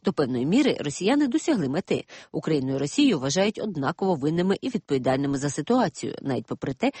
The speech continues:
що Москва у своїх звинуваченнях йшла на свідомо відверту фальсифікацію фактів.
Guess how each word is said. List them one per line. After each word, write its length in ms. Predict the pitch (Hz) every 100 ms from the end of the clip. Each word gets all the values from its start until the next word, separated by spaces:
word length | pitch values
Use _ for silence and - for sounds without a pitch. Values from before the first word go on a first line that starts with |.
| -
що 180 | - 180
Москва 420 | 147 143 - 247
у 80 | -
своїх 260 | - 147 123
звинуваченнях 680 | 160 196 311 - 277 277 -
йшла 300 | 233 254 233 -
на 100 | 214
свідомо 440 | 277 311 254 262 262
відверту 440 | 240 175 185 196
фальсифікацію 760 | 190 185 202 - - 131 - 170
фактів. 380 | 190 156 120